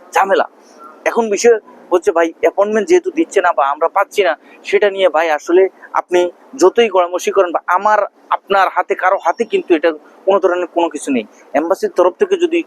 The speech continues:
যত উপযুক্ত সময়ে, সময় উপযোগী যদি আপনি অ্যাপয়েন্টমেন্টটা না পান, তাহলে কিন্তু এটা আমাদের জন্য সমস্যা। ভাই দীর্ঘদিন যাবত অপেক্ষা করার পরও যদি মনে করেন যে না আপনার অ্যাপয়েন্টমেন্ট পাচ্ছেন না, আপনি দ্রুততার সাথে চেষ্টা করবেন যে এম্বাসির সাথে যোগাযোগ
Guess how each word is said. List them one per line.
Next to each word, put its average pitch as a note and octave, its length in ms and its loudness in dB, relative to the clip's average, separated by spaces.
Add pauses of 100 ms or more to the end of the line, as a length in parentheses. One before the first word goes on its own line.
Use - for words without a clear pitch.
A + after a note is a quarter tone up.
(160)
যত E3+ 180 2
উপযুক্ত G#3+ 360 -2
সময়ে, G3 380 0 (280)
সময় A#3 320 -2
উপযোগী F3+ 500 -2
যদি D#3+ 140 2
আপনি D3 220 -2
অ্যাপয়েন্টমেন্টটা D3 520 -2
না C3+ 140 -2
পান, C#3 180 -4
তাহলে C3+ 260 -2
কিন্তু C#3 260 -2 (280)
এটা C#3 180 0
আমাদের D3+ 380 -2
জন্য B2 200 -2
সমস্যা। - 400 -6 (520)
ভাই D3 140 0 (400)
দীর্ঘদিন F3+ 400 2
যাবত F#3 260 0
অপেক্ষা F3+ 300 0
করার F#3 300 0
পরও E3+ 200 4
যদি F#3 220 -2
মনে E3+ 180 0
করেন E3+ 240 0
যে E3 80 -2
না D#3+ 100 0
আপনার D3 240 -2
অ্যাপয়েন্টমেন্ট D#3+ 400 -2
পাচ্ছেন F3 380 -2
না, E3+ 60 0 (300)
আপনি - 260 -2
দ্রুততার G#3 500 0
সাথে - 180 -4
চেষ্টা F#3+ 300 -2
করবেন E3 300 0
যে D#3 60 2
এম্বাসির D3+ 440 -2
সাথে D3 180 -2 (120)
যোগাযোগ A3 280 2